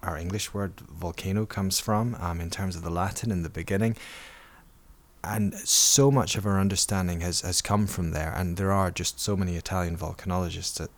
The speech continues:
to, to boot. So I think Italy is a, is a really important place. And then Hawaii as well. Um, I was in Hawaii eighteen months ago during, during a big eruption with huge lava flows like I'd never seen before.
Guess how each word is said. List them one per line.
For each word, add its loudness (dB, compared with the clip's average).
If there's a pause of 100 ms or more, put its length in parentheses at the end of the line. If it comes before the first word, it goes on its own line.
to, -8 (100)
to -4
boot. 0
So 0
I 0
think 0
Italy 2
is -2
a, -2
is -8
a -4
really 2
important -2
place. -2 (420)
And 2
then 6
Hawaii 6 (100)
as -4
well. -2
Um, -2
I 2
was 2
in 4
Hawaii 2
eighteen 0
months 2
ago -2
during, 0
during -2
a -4
big 2
eruption 0
with -4
huge 2
lava 2
flows -4
like -2
I'd -2
never 0
seen 0
before. 0